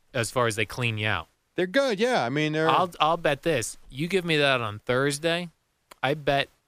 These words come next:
Speaker 1: I don't go to the bathroom again until I see you Monday.
Speaker 2: See, I don't want to put you through that.
Speaker 1: <laughs>
Speaker 2: That sounds horrible.
Speaker 1: <laughs>
Speaker 2: Like, how do you have sex then if you know you haven't done that in three days?
Speaker 1: I don't, I don't see how the two relate.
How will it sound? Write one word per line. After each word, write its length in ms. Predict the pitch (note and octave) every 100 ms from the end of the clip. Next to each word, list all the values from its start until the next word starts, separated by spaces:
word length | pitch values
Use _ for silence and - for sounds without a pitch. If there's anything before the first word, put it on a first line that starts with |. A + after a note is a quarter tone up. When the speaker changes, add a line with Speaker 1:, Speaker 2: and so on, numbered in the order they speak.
| _
Speaker 1:
I 120 | A#2+
don't 160 | C#3 C#3
go 140 | C3+
to 60 | B2
the 100 | A2+
bathroom 420 | A#2+ B2 - A#2
again 300 | A2 A#2 A#2
until 240 | A2 A2+
I 80 | G#2
see 200 | G#2 -
you 120 | A#2+
Monday. 400 | G#2+ A2 G#2 F2 -
Speaker 2:
See, 160 | - D3
I 100 | D3+
don't 120 | D3
want 140 | C#3
to 40 | A2+
put 240 | - A2
you 60 | A2
through 160 | E2+ F2+
that. 240 | D#2 D#2
Speaker 1:
<laughs> 400 | - _ _ _ -
Speaker 2:
That 160 | E3
sounds 340 | - F#3 C#3+ A2
horrible. 920 | - - - B2+ D3+ D3 G#2+ C4 - -
Speaker 1:
<laughs> 20 | - - _ _ _ _ _ _ -
Speaker 2:
Like, 120 | E3
how 160 | E3+ C4
do 80 |
you 120 | D4 A3+
have 200 | F3+ -
sex 420 | - A#2+ A2 -
then 200 | G2+ F#2
if 140 | F2
you 120 | B2+
know 100 | B2
you 140 | C#3 B2+
haven't 240 | A#2 A#2
done 160 | G2+ G2+
that 180 | G2 G2+
in 120 | F2+
three 240 | - F2+
days? 240 | E2 D#2 D#2
Speaker 1:
I 100 | A2+
don't, 260 | A2+ A2 A2 -
I 100 | G#2+
don't 300 | G#2+ G#2 G2
see 240 | - A2
how 100 | G2+
the 100 | F#2+
two 200 | - A2+
relate. 340 | F#2+ F2 E2+